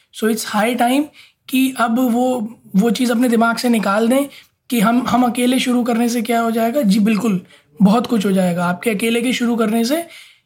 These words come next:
थोड़ा शुरू हो जाएगा, आपको देख के चार और लोग करेंगे। अगर आप किसी को देख के शुरू नहीं कर सकते तो आप उनके लिए मिसाल बन सकते हैं। कोशिश करें कि अपना लाइफस्टाइल बहुत सिंपल रखें और एनवायरनमेंट को जितना ज़्यादा से ज़्यादा हो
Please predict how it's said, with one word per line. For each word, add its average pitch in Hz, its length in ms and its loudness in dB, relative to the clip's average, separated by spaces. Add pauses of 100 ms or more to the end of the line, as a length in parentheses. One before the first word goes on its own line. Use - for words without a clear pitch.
(340)
थोड़ा 240 200 2
शुरू 262 200 0
हो 247 140 2
जाएगा, 247 300 0
आपको 240 260 -2
देख 233 180 0
के 247 100 -6
चार 220 300 0
और 220 180 0
लोग 208 220 -2
करेंगे। 175 420 -4 (480)
अगर 202 160 0
आप 233 200 -2
किसी 254 220 -2
को 254 80 0
देख 233 200 0
के 254 100 -8
शुरू 247 240 -2
नहीं 254 120 2
कर 240 100 0
सकते 254 300 -4
तो 311 120 -4
आप 233 300 -2
उनके 240 200 0
लिए 254 100 0
मिसाल 214 320 0
बन 190 160 2
सकते 185 320 -8
हैं। 175 140 -6 (420)
कोशिश 214 340 0
करें 254 240 -4 (440)
कि 214 60 -6
अपना 233 160 -4
लाइफस्टाइल 214 400 0
बहुत 202 300 0
सिंपल 226 260 -2
रखें 226 280 -6
और 240 80 -4
एनवायरनमेंट 208 440 -2
को 240 80 -4
जितना 208 400 -2
ज़्यादा 180 420 -2
से 220 140 -4
ज़्यादा 185 340 -2
हो 185 280 -2